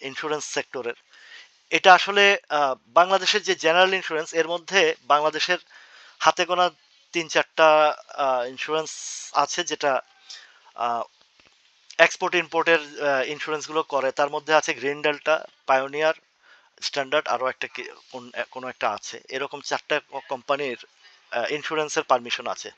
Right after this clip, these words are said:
এছাড়া সব বিদেশি কোম্পানিগুলোই, আহ, কার্গোর, আহ, ইন্স্যুরেন্সগুলো করে থাকে। আজকে লেনদেন হয়েছে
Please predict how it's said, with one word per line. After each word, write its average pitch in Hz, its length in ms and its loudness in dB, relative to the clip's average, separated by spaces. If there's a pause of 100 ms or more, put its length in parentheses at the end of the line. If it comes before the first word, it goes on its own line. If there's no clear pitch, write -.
(160)
এছাড়া 202 280 6
সব 190 160 0
বিদেশি 160 420 2
কোম্পানিগুলোই, 165 680 -2 (600)
আহ, 127 260 4 (440)
কার্গোর, 156 580 4
আহ, 127 240 -4
ইন্স্যুরেন্সগুলো 143 540 -6
করে 160 220 2
থাকে। 117 280 -6 (300)
আজকে 143 220 -2
লেনদেন 170 300 2
হয়েছে 170 560 2